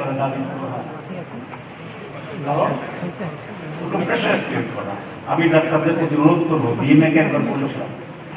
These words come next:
যখন মোস্তাক জালাল মহিউদ্দিন সাহেব আমার সিনিয়র ছিলেন, প্রেসিডেন্ট, যে আপনারা দালালি করেন গভর্নমেন্টের সাথে। এ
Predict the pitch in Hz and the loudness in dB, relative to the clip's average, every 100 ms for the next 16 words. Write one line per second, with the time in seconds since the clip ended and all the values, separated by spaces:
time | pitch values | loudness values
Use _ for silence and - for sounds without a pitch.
0 | - - 143 143 151 139 - 143 143 135 | -14 -8 0 4 6 4 4 2 2 4
1 | 127 123 131 139 151 139 123 123 - - | 4 4 2 4 2 2 0 0 -4 -8
2 | - - - - - 123 127 - 131 123 | -8 -8 -8 -10 -4 4 4 4 0 2
3 | 123 123 - - 156 151 143 139 160 156 | 2 0 -4 -6 -6 -6 -4 -4 0 0
4 | 156 151 - - - - - - 135 147 | 0 -2 -6 -10 -10 -10 -10 -4 2 4
5 | 156 170 156 160 170 165 - 131 - - | 6 4 8 6 6 4 2 0 0 -2
6 | - - - - - 175 175 - 185 151 | -6 -8 -10 -10 -10 -10 -10 -10 -10 -10
7 | - - - 131 135 135 127 - - - | -10 -14 -6 4 6 6 4 -2 -6 -8
8 | - - - - - - - 151 | -10 -10 -10 -12 -12 -12 -10 -2